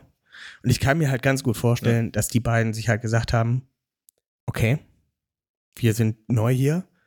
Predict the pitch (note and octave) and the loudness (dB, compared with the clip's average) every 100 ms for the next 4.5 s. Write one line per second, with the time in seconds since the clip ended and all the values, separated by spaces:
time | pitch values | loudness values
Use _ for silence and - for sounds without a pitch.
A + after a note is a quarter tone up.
0 | _ _ _ _ _ - C3 B2+ A#2+ A2+ | _ _ _ _ _ -2 0 2 2 0
1 | - G2 C3+ C3 B2+ A#2+ - A#2+ A2+ A#2+ | 0 0 0 2 2 0 0 -2 -2 -4
2 | - A#2+ A#2 B2 A#2+ - C#3+ - - F#2 | -4 0 2 2 0 0 -4 -4 -2 -2
3 | G2 _ _ _ _ _ _ _ - A2+ | -4 _ _ _ _ _ _ _ -2 0
4 | G#2 G2 F#2+ E2 | 2 0 -2 -6